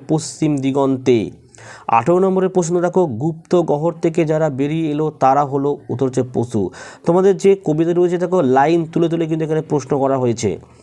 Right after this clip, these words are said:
উনিশ নম্বরের প্রশ্ন দেখো, ক্ষমা করো, কে ক্ষমা করবে? লিখবে আফ্রিকা।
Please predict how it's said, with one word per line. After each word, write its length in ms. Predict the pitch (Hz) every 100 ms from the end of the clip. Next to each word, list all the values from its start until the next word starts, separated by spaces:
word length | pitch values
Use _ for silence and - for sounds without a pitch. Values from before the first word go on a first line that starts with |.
| - - -
উনিশ 320 | - 165 180 196
নম্বরের 240 | 196 196
প্রশ্ন 220 | 190 190
দেখো, 180 | 190 190
ক্ষমা 360 | 190 - 147 123
করো, 280 | 113 92 98 -
কে 200 | 185 190
ক্ষমা 320 | - 160 165
করবে? 420 | 165 160 160 170
লিখবে 300 | 120 139 147 -
আফ্রিকা। 680 | 127 127 - 135 120 78